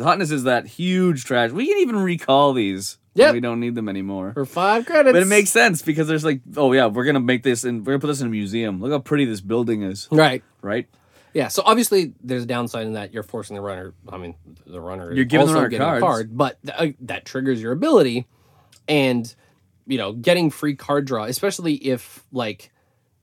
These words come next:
Speaker 2: if you're kinda going with a little bit more of a damagey deck.
Speaker 1: Yep.
Speaker 2: Like, going fast is kinda better, right? 'Cause you wanna be able to, like, those turns when the runner does hit, like, a snare and a fetal in one Maker's Eye run, or they hit a psychic field or whatever, and it's like, okay, well, this gives them one card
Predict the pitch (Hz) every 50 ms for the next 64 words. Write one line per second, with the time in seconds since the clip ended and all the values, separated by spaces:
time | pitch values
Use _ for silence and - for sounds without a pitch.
0 | _ - 202 196 170 - 175 - - 175 156 147 135 139 131 127 123 120 120 123
1 | 127 120 127 120 120 120 110 107 110 117 185 208 202 185 151 127 123 110 98 101
2 | 85 78 76 - - 160 - - _ _ - 117 113 90 87 - _ _ _ _
3 | _ _ _ _ _ _ - 147 160 175 165 139 - - 143 151 147 143 - -
4 | 120 - - 123 117 113 110 131 127 117 92 82 90 98 98 110 117 - 135 117
5 | 123 131 139 143 139 127 120 120 117 117 117 113 110 104 98 98 _ _ - 139
6 | 143 135 - - - 170 160 151 135 127 131 127 127 120 123 120 120 117 110 113
7 | 113 110 107 104 104 101 - - - 135 123 110 - 117 107 101 101 95 - -
8 | _ _ _ _ _ _ _ _ _ _ _ _ _ - 110 - - - 139 147
9 | 143 143 143 143 143 131 - - 170 170 151 147 139 139 131 131 127 143 147 127
10 | 120 127 139 139 135 131 131 127 120 120 131 127 - 139 131 131 123 127 127 123
11 | 120 113 110 104 104 101 113 107 - - 117 107 - 127 123 113 - 107 - -
12 | - 170 165 147 139 127 120 117 113 107 107 104 - _ - - - - - _
13 | _ _ - 135 123 - 127 120 135 127 135 127 123 120 127 123 - - 123 120
14 | 113 117 107 107 104 107 107 101 - - 123 113 110 101 101 98 92 92